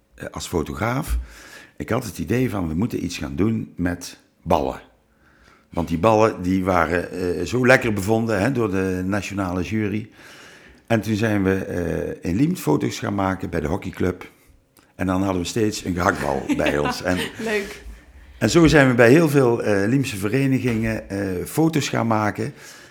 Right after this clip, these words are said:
Speaker 1: En ik denk dat ik, nou, een week of tien, achter elkaar advertenties heb geplaatst in het, eh, Brabants Centrum.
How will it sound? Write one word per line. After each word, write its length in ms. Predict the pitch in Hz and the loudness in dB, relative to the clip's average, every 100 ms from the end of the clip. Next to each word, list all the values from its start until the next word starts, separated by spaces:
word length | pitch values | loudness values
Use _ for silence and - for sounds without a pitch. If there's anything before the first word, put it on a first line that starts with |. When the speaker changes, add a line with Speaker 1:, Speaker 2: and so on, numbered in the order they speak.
| _ _ _ | _ _ _
Speaker 1:
En 280 | 107 104 101 | -2 -2 -2
ik 300 | 98 95 98 | -4 -4 -4
denk 260 | 165 151 143 | -4 -4 -2
dat 140 | 127 | -4
ik, 420 | 120 - - 64 - - - _ | -4 -8 -6 -6 -6 -14 -20 _
nou, 420 | - 113 139 156 | -10 -6 -4 -4
een 60 | 127 | -2
week 200 | 151 135 | -2 -2
of 100 | - | -4
tien, 440 | 147 151 175 190 - _ _ _ - | 0 0 -2 -6 -14 _ _ _ -8
achter 240 | 147 143 | -6 -6
elkaar 540 | 117 127 113 117 - - | -4 0 0 -2 -8 -10
advertenties 540 | - - - 127 - - | -8 -6 -6 -4 -4 -6
heb 160 | 117 | -8
geplaatst 460 | - - 107 107 - | -8 -6 -4 -4 -6
in 120 | 95 | -6
het, 160 | 92 - | -8 -8
eh, 520 | 92 85 82 82 80 87 | -6 -4 -4 -6 -8 -8
Brabants 300 | 92 80 - | -8 -8 -6
Centrum. 520 | 123 131 131 147 | -6 -6 -6 -6